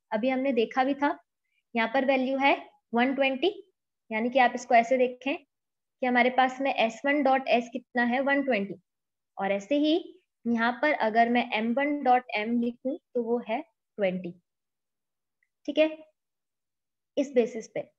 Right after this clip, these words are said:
अगर हम इसको execute करें इस term को, तो यहाँ पर है हमारे पास में एस की value कितनी, वन ट्वेंटी, क्योंकि सेकंड class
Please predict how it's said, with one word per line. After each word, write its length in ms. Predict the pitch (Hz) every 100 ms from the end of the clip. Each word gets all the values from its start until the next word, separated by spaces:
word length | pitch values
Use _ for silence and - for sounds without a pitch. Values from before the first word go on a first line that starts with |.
| _ -
अगर 240 | 220 262
हम 120 | 285
इसको 200 | 277 277
execute 500 | 269 214 247 247 254 -
करें 220 | 233 240
इस 140 | 254 -
term 220 | 220 214
को, 220 | - 294 _ _ _ _
तो 40 | 220
यहाँ 200 | 240 330
पर 180 | 330 320
है 60 |
हमारे 260 | 311 302 294
पास 260 | 294 285 285
में 140 | 294 349 _ -
एस 160 | 233 -
की 100 | 269 277
value 300 | 269 285 381
कितनी, 340 | 311 285 311 359 _ -
वन 160 | 302 302
ट्वेंटी, 340 | 277 240 214
क्योंकि 840 | 170 _ _ _ _ _ - 214 240
सेकंड 440 | 247 254 302 311
class 280 | - 262 262